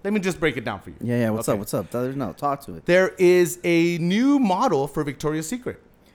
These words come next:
Speaker 2: Oh, what?
Speaker 1: Yeah, her name is Valentina Sampaio. I believe she is, uh, Brazilian, if I'm not wrong. Twenty-two years old, uh, brand new, just got on the squad, Victoria's Secret.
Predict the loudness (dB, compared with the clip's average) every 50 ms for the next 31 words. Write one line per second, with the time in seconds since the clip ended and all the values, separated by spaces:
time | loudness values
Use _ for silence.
0 | _ _ _ _ _ _ _ -10 -10 -8 -8 -10 -10 -8 -8 -8 -8 -10 -12 -14
1 | -12 -10 -8 -8 -8 -8 -10 -6 -6 -4 -2 -2 -2 -2 -4 -4 -2 -2 -2 -2
2 | -2 -2 -4 -4 -6 -6 -4 -2 -2 -2 -4 -6 -8 -6 -6 -4 -4 -4 -6 -4
3 | -2 -2 0 0 0 0 -2 -4 -8 -14 _ _ -8 -8 -6 -6 -6 -4 -6 -6
4 | -6 -8 -6 -4 -4 -4 -4 -6 -10 -6 -4 -4 -2 -2 0 0 -2 -2 -4 -6
5 | -6 -6 -6 -6 -4 -4 -4 -2 -2 -4 -4 -6 -6 -6 -6 -6 -6 -4 -6 -6
6 | -6 -4 -6 -6 -6 -8 -10 -16 _ _ -20 _ _ -20 -16 -6 0 0 2 2
7 | 2 0 -2 -6 -4 -4 -2 -2 -2 -2 0 0 0 0 -2 -6 -10 _ _ _
8 | _ _ _ _ -4 -2 -2 0 -2 -4 -6 -8 -8 -4 -2 -2 0 0 0 2
9 | 2 2 0 0 -2 -4 -8 -12 -6 -2 -2 0 0 -2 -4 -4 -8 -4 -2 -2
10 | -2 -2 -4 -8 -12 -6 -6 -4 -4 -4 -6 -4 -6 -6 -4 -6 -8 -8 -8